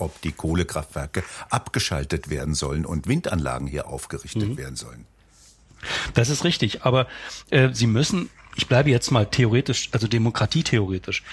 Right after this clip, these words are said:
Speaker 2: das müssen Sie ja nicht, äh, unbedingt machen und, äh, die Grünen haben ja auch nie ein Geheimnis daraus gemacht, was sie wollen. Also insofern, es, das Problem liegt woanders. Das Problem liegt dort, dass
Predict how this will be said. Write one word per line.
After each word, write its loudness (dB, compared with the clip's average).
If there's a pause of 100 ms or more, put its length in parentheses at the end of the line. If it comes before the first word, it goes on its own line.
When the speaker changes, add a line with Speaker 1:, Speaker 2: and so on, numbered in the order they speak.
Speaker 2:
das 2
müssen 2
Sie 0
ja 4
nicht, -4 (140)
äh, -4 (320)
unbedingt -4
machen 2
und, 0
äh, -4
die -10
Grünen 2
haben 2
ja 0
auch -4
nie 0
ein -2
Geheimnis 0
daraus -2
gemacht, -4
was -6
sie -4
wollen. 2
Also 0 (260)
insofern, 4 (260)
es, -2 (400)
das 2
Problem 4
liegt 0
woanders. 2
Das 0
Problem 4
liegt 2
dort, 2
dass -2